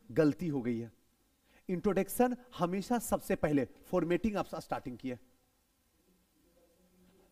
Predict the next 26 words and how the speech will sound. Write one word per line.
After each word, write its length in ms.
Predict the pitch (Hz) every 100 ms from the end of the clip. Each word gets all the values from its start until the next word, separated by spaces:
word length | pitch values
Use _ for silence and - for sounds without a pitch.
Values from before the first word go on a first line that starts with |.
| _ _
हाँ, 220 | - 127 113
अभी 160 | 143 151
ऑफिस 260 | 143 139
में 80 | 135
मिलिए 200 | 123 123
आप, 140 | 117 - - _ _ _ _ _ _ _ _ _ _ _ _ _ _ _ _ _ _
सब 160 | 202 202
ऑफिस 280 | 202 196 190
में 60 |
मिलेगा, 260 | 175 165 156
जिनको 260 | 160 165
जिनको 220 | 165 170 170
ऑफिस 200 | 139 120
में। 100 | 113 _ _ _ -
ये 160 | 185
कौन 180 | 220 220
से 120 | 233
महापुरुष 540 | 208 202 202 196 196 226
हैं? 60 |
उज्जवल 320 | 190 220 262 226
जी, 80 |
कहाँ 240 | 196 220 254
उज्जवल 240 | 254 277
जी? 160 | 208 151 - - _ - - - _ _ _ _
हाँ, 180 | 151 117 - _ _ _ _ _ _ _ _ _ _ _ _ _ _ _ _ _ _ _ _
अ, 280 | 127 123